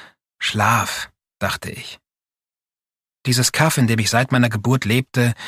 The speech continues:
hieß Bodenstein und war exakt, wie man es sich vorstellt.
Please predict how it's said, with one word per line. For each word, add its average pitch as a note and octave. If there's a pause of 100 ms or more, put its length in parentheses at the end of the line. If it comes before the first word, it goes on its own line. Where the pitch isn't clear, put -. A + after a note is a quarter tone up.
(340)
hieß B2+
Bodenstein C3
und A#2
war F2+
exakt, -
wie A#2
man A2+
es -
sich G2+
vorstellt. -